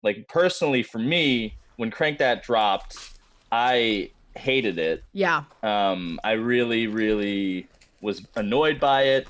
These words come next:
Speaker 1: Um, it was so ubiquitous, it was being played everywhere. Uh, I, you know, I was a little bit older. I was a sophomore in college when it came out.
Speaker 2: Yeah.
Speaker 1: Um, but it just, like,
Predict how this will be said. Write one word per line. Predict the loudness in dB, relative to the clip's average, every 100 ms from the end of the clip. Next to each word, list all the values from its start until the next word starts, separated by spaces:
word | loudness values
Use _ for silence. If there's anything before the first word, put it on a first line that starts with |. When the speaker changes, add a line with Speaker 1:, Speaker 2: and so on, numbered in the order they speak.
| -4
Speaker 1:
Um, | -2 -2
it | -2
was | -4
so | 2 2
ubiquitous, | 2 0 0 0 -4 -4
it |
was | -8
being | -4 -4 -6
played | -2 0 2
everywhere. | 0 0 -2 -2 2 2 0 -4 _ -20 _ -4
Uh, | 0 2 0 -2 -2
I, | 0
you | 0
know, | 0
I |
was | -2
a |
little | -2 -2
bit | 0
older. | 0 0 2 2
I |
was | 2 0 -2
a | -2 -2
sophomore | -4 -6 -6 -4 -4 -4
in |
college | -4 -2 -2 -4
when | -12
it | -12
came | -12 -10 -8
out. | -8 -10 _
Speaker 2:
Yeah. | -2 0 0 -2
Speaker 1:
Um, | -4 -4 -6 -10 -14 -20 _ _ _
but | -2 0
it | -4 -2
just, | 0 0 0 0
like, | 2 2 -2